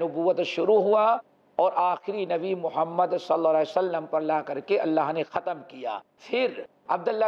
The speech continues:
بن مسعود ہی بیان کرتے ہیں، ان تمام انبیاء کو آدم علیہ الصلوۃ والسلام سے لے کر کے محمد صلی اللہ علیہ وسلم تک جب اللہ نے منتخب کر لیا، چونکہ سب سے اچھے دل والے یہی لوگ تھے،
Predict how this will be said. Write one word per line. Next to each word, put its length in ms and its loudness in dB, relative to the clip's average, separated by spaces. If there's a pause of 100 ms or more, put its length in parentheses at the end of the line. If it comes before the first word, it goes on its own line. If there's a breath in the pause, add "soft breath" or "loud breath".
بن 120 -6
مسعود 400 0
ہی 140 0
بیان 400 0
کرتے 300 -6
ہیں، 220 -10 (340)
ان 260 2 (160)
تمام 680 2 (120)
انبیاء 540 -2 (100)
کو 120 -6 (100)
آدم 440 2
علیہ 240 2
الصلوۃ 340 2
والسلام 420 2
سے 140 -6
لے 160 0
کر 200 0
کے 280 2
محمد 460 0 (120)
صلی 220 -4
اللہ 160 -2
علیہ 140 -2
وسلم 580 -2
تک 460 -10
جب 240 2
اللہ 400 0
نے 120 -2
منتخب 720 -4
کر 140 -2
لیا، 360 0
چونکہ 260 -10
سب 260 -4
سے 240 -8
اچھے 600 -2
دل 240 -2
والے 280 4
یہی 320 0
لوگ 240 4
تھے، 520 2